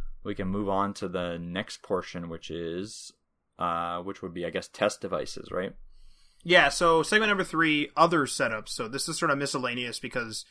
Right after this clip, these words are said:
Speaker 1: Yeah.
Speaker 2: it's gonna focus on test devices, but there's, uh, another small section, which I'm
Speaker 1: Mm-hmm.
Speaker 2: gonna add to the end there.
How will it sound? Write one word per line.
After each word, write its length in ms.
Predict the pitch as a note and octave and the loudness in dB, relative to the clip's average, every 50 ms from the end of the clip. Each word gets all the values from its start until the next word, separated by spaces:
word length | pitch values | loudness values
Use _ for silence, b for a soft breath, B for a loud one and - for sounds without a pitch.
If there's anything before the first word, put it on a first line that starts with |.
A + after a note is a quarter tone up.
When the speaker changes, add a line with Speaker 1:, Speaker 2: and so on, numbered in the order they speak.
| b - | b -10
Speaker 1:
Yeah. 60 | - | -8
Speaker 2:
it's 100 | - - | -2 0
gonna 160 | G3+ G#3 G#3 | 2 4 4
focus 340 | G3+ G3+ F#3+ F#3 F#3 E3 - | 4 2 2 2 0 2 2
on 120 | E3+ D#3 | 2 2
test 240 | - - D3+ D3 - | 2 2 0 0 0
devices, 480 | - C#3 C#3+ D3 C#3+ - - F#3 - - | 0 0 0 0 0 -4 -8 -10 -10 -4
but 220 | - D3 B2 A#2+ C3 | -2 -2 -2 -2 -4
there's, 380 | C3+ B2+ B2+ A#2+ A#2+ A#2 - | -6 -6 -6 -6 -6 -8 -6
uh, 80 | B2 A#2 | -6 -6
another 280 | A2+ A2+ B2 B2 B2 A#2 | -6 -6 -4 -6 -6 -6
small 280 | - - C#3+ C3 B2 | -6 -6 -4 -4 -4
section, 440 | - - C3 B2+ - - D#3+ D#3 D#3 b b b b b b b b | -2 -2 -2 -2 -2 -6 -6 -8 -8 b b b b b b b b
which 180 | - C3 - | -8 -4 -2
I'm 80 | C3 B2+ | -2 -2
Speaker 1:
Mm-hmm. 120 | B2+ B2+ | -2 -4
Speaker 2:
gonna 100 | B2 B2 | -4 -2
add 180 | B2 B2 B2+ A#2+ | -2 -2 -4 -4
to 40 | - | -6
the 140 | C#3 B2+ B2 | -6 -6 -6
end 160 | B2+ B2 B2 | -6 -6 -6
there. 240 | B2 A#2+ A#2 B2 | -8 -8 -8 -10